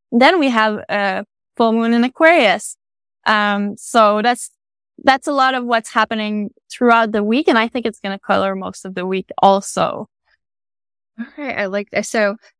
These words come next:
Speaker 2: the full moon always brings up a lot of big energies. What would be one of the best ways to work with a full moon in Aquarius or this particular moon? Like, what advice would you have to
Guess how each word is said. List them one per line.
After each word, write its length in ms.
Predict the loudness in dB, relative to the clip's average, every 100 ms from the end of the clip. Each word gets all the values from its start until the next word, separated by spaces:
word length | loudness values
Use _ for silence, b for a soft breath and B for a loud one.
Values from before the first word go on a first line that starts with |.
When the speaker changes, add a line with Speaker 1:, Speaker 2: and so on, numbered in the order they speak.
| _ _
Speaker 2:
the 80 | -6
full 240 | -2 -2
moon 280 | -2 -2 -2
always 320 | 0 0 -2
brings 220 | -4 -4 -4
up 100 | -4
a 40 |
lot 200 | -2 -2
of 160 | -4 -4
big 320 | -6 -6 -8
energies. 480 | -6 -6 -6 -8 -8
What 240 | -4 -2
would 160 | -2 -8
be 180 | -6 -6
one 160 | -6
of 80 | -8
the 80 | -8
best 360 | -6 -8 -8 -10
ways 300 | -8 -8 -8
to 140 | -8
work 320 | -6 -4 -6 -6
with 240 | -4 -4 -4 -10
a 80 | -12 _
full 260 | -8 -6 -6
moon 520 | -8 -8 -8 -8 -10
in 420 | -10 -10 -10 -10 -10
Aquarius 560 | -6 -2 -2 -2 -2
or 80 | 0
this 180 | 0 -4
particular 600 | -8 -6 -6 -6 -6 -6
moon? 220 | -6 -10
Like, 140 | -10 -4
what 160 | -2
advice 480 | -2 -2 -4 -4 -8
would 140 | -10 -8
you 100 | -10
have 400 | -8 -8 -8 -12
to 280 | -12 -10